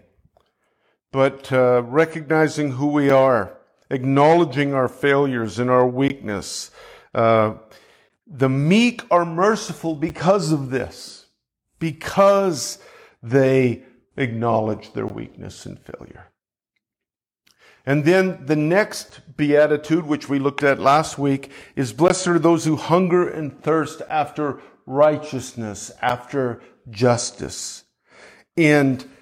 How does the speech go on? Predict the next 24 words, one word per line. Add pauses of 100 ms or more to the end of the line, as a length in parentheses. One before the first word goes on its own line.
(380)
and (120)
they're, (320)
in
part,
it's,
it's
their
own
righteousness.
They're, (300)
it's,
part
of
that
is
repentant. (480)
They're
just,
"Oh
God,
I
want
to
be,